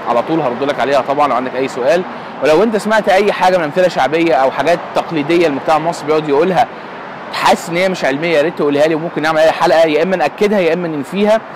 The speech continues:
واشكركم جميعًا ان انتوا شفتوا الحلقه دي، واشوفكم الحلقه الجايه ان شاء الله. ما تنسوش بقى طبعًا اللايك والشير والسبسكرايب وشوف حلقاتنا القديمه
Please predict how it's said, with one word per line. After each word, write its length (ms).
واشكركم 600
جميعًا 260
ان 60
انتوا 160
شفتوا 240
الحلقه 260
دي، 220
واشوفكم 280
الحلقه 240
الجايه 200
ان 60
شاء 200
الله. 120
ما 60
تنسوش 180
بقى 120
طبعًا 240
اللايك 300
والشير 320
والسبسكرايب 420
وشوف 140
حلقاتنا 360
القديمه 420